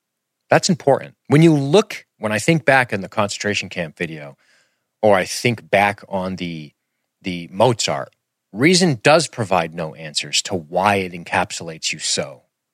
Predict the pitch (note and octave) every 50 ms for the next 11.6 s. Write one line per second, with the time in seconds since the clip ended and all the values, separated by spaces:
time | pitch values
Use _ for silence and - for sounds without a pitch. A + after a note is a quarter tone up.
0 | _ _ - G#2 G2+ F#2+ F#2+ G2 G2 - - - F2+ - - - G2 F#2+ E2+ -
1 | - F#2 E2 D#2+ E2 E2+ F2+ F2 F2+ G2+ G#2 - - F#2+ E2+ G2+ F2+ D#2 F2 F#2+
2 | F#2+ F#2 F#2 F#2 F2+ E2+ - F#2+ F#2 F2 E2+ E2 - - C3+ C#3 C3 G2 - -
3 | G#2 F#2 F2+ F2 E2+ F#2+ G#2+ B2 B2+ A2+ - F2+ - - - - _ _ _ _
4 | _ _ _ _ _ _ _ _ _ _ _ _ _ _ _ _ _ _ _ -
5 | D#3 D3+ C#3 B2+ - - F3+ F#3+ F#3 E3 C3 A2+ - - E3 D#3 B2 G#2 G2 -
6 | - G#2 A2 A2 - - - - A2 G#2 G2+ G2 F2 - _ _ _ _ - A2
7 | G#2+ - - - B2 C#3 D3 C3+ A2+ G2 F2+ - _ _ _ _ _ _ _ _
8 | _ - - - A2 - - C#3 - - F#2+ F#2+ G#2 A#2 B2 C#3 C#3 B2+ A2+ A2
9 | A2 F#2+ F2+ F2 - - A2+ A2+ A2 G#2 - - G#2+ G2 F#2 F2+ E2+ D#2+ _ -
10 | - - C3 A2+ G#2+ - G#2+ G2 F2+ E2+ - - G2 G2 G2+ G2+ - - F2 -
11 | - - G2 F#2 E2+ D#2+ D#2 - - - -